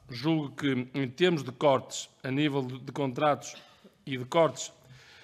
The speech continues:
este governo e este Estado de Estado não foram muito longe ou não terão ido muito longe.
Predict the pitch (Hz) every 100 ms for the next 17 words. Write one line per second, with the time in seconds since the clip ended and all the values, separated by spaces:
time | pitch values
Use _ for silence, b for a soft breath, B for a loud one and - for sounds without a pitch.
0 | B _ _ _ _ 151 151 175 175 143
1 | 131 143 143 143 131 - _ _ _ _
2 | _ _ _ _ _ _ _ - _ _
3 | _ _ _ _ _ - 147 180 - 156
4 | 131 - 135 139 135 170 165 156 147 143
5 | 180 185 185 147 139 147 151 - - B
6 | B B B B _ 156 175 175 165 156
7 | 143 147 139 143 147 147 131 117 104 98